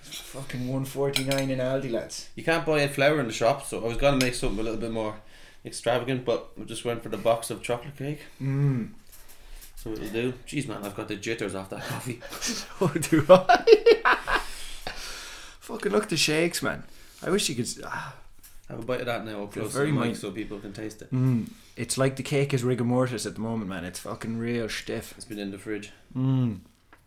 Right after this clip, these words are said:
Speaker 2: So it's, um, Sunday the twelfth of April,
Speaker 1: Mm.
Speaker 2: twenty twenty.
Speaker 1: Mm.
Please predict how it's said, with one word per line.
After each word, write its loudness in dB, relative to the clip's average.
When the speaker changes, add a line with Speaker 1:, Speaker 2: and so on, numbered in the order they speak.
Speaker 2:
So 6
it's, 2
um, 2
Sunday 6
the 2
twelfth 8
of 8
April, 2
Speaker 1:
Mm. 0
Speaker 2:
twenty 0
twenty. 2
Speaker 1:
Mm. -4